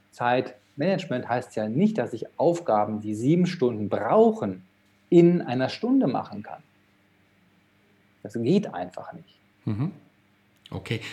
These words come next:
Speaker 2: das heißt, ich verstehe das so, Sie sagen nicht, schafft Zeitmanagement ab, n-,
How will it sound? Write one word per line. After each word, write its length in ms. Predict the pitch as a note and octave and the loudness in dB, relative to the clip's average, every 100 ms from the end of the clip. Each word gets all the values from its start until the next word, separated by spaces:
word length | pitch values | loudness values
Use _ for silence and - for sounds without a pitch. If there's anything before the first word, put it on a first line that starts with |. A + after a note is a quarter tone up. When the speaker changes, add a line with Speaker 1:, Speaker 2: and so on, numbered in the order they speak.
| - - | -18 -10
Speaker 2:
das 200 | - - | -4 -2
heißt, 360 | G2+ D3 - - | 0 0 0 -2
ich 100 | C3 | -6
verstehe 340 | A#2+ - A#2+ | -6 -4 -4
das 220 | A2+ F#2+ - | -4 -4 -4
so, 220 | G2+ C#3+ | -2 -2
Sie 180 | C3 G2+ | -2 -4
sagen 520 | G2 G#2+ G#2+ G2+ G2+ | -4 -4 -4 -4 -2
nicht, 460 | A#2+ C3 - - - - - - _ _ | -2 -2 -8 -14 -16 -20 -20 -20 _ _
schafft 360 | - A2+ A2 - | -6 -4 -4 -2
Zeitmanagement 1000 | - A#2 D3+ A2+ G2 F2+ - F#2 F2 - | 0 0 -2 -4 -4 -6 -6 -6 -6 -6
ab, 240 | A2+ - - - - _ - | -8 -8 -18 -20 -20 _ -12
n-, 120 | A2+ | -10